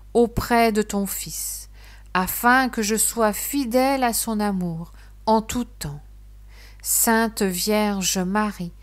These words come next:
Mère de Dieu, je me place sous ta protection maternelle.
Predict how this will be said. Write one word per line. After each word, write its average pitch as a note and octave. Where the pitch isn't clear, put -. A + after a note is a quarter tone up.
Mère A3
de F#3
Dieu, E3
je E3
me G#3+
place A#3+
sous A3
ta G#3
protection A#3+
maternelle. G#3